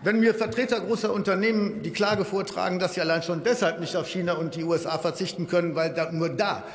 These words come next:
Skalenvorteile erzielbar sind, dann frage ich mich, wo sind die europäischen, die Standardisierung, wo ist die Vollendung des Binnenmarkts? Überall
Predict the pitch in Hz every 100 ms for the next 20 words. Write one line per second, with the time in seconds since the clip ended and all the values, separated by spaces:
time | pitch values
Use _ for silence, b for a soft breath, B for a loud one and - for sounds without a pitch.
0 | B - - 202 208 135 151 143 143 135
1 | 139 135 - 165 160 160 170 196 - B
2 | B B B B B - - - - -
3 | - - - - - 135 117 143 151 151
4 | 170 180 - - 135 147 151 147 143 156
5 | 147 160 147 139 - 170 175 180 - 185
6 | 190 190 202 214 208 139 156 185 165 170
7 | 196 196 196 196 254 233 139 - - -
8 | - B B B B B B B - _
9 | _ _ - - 220 214 180 190